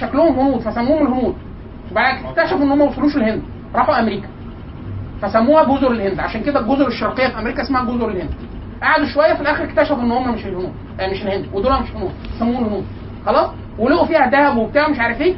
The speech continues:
فبداوا يعملوا شويه حملات كتير. وبعد كده قال لك على فكره لو احنا لفينا لفه طويله تاني هنلاقي الهند. راحوا كملوا لف،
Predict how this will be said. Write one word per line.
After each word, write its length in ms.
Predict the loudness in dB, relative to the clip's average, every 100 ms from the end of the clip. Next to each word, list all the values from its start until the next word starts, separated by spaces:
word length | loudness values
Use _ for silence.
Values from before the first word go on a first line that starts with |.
| 0
فبداوا 340 | 2 4 6 4
يعملوا 240 | 4 0
شويه 180 | 2 2
حملات 460 | 0 2 2 2 0
كتير. 200 | 4 4
وبعد 200 | 4 2
كده 140 | 2
قال 100 | 4
لك 80 | 2
على 200 | 2 2
فكره 300 | 2 0 0
لو 140 | 4
احنا 160 | 4 4
لفينا 340 | 0 2 2
لفه 260 | 4 4 2
طويله 260 | 2 2 4
تاني 340 | 4 2 0 -4 -14 -14 -14 -14 -12 -12 -12 -12 -12 -8 -2
هنلاقي 320 | 4 6 8
الهند. 280 | 8 4 0 -10 -12 -12 -12 -14 -12 -2
راحوا 200 | 2 2
كملوا 400 | 6 6 6 6
لف، 160 | 4